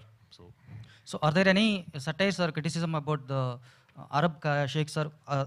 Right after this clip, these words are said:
Speaker 2: Arab countries?
Speaker 1: So that one very important thing I want to tell you about this film, is that this is not about going to another country and getting stuck. The actual core element of the story can happen to anybody anywhere.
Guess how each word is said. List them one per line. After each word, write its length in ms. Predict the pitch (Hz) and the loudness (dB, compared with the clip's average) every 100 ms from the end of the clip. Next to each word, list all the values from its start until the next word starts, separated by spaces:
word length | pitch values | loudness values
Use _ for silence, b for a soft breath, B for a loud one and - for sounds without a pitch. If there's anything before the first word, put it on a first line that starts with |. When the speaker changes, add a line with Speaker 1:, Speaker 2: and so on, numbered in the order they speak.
| 139 | 0
Speaker 2:
Arab 220 | 151 151 - | 0 0 -4
countries? 460 | - 147 127 107 - - b | 0 0 0 -10 -18 -20 b
Speaker 1:
So 160 | - 190 | 0 4
that 260 | 151 156 - 143 | 4 4 0 6
one 300 | 139 175 190 | 8 8 6
very 200 | 151 170 | 2 4
important 400 | 160 151 175 165 | 4 4 2 2
thing 140 | 156 | 0
I 40 | 143 | 0
want 220 | 143 147 | 2 2
to 80 | 135 | 2
tell 80 | 135 | 2
you 80 | |
about 200 | 139 131 | 2 0
this 140 | 120 120 | 0 -2
film, 380 | 120 104 90 110 - b b | -2 -2 -4 -10 -20 b b
is 100 | 123 | 6
that 160 | 156 135 | 6 6
this 120 | 156 | 0
is 140 | 220 | 2
not 300 | 170 185 - | 4 4 4
about 280 | 170 190 170 | 4 4 4
going 300 | 139 160 185 | 4 4 4
to 80 | 170 | 2
another 240 | 139 139 | 2 2
country 540 | 151 110 117 135 120 104 _ - | 0 0 0 -2 -2 -4 _ -6
and 180 | 113 113 | -2 0
getting 340 | - 117 113 | 0 -2 -6
stuck. 240 | - - 87 | -6 -6 -4
The 220 | 101 131 131 B B | 0 0 -2 B B
actual 400 | 107 131 - 175 | 2 2 4 2
core 380 | 160 - 156 175 | 2 4 6 6
element 320 | 147 156 170 | 6 4 2
of 120 | 160 | 0
the 80 | 143 | -2
story 320 | 151 139 147 | 0 2 4
can 140 | 151 151 | 2 2
happen 320 | 117 123 147 | 2 4 6
to 100 | 143 | 6
anybody 360 | 120 139 143 127 | 6 2 0 2
anywhere. 360 | 107 107 87 | 4 2 0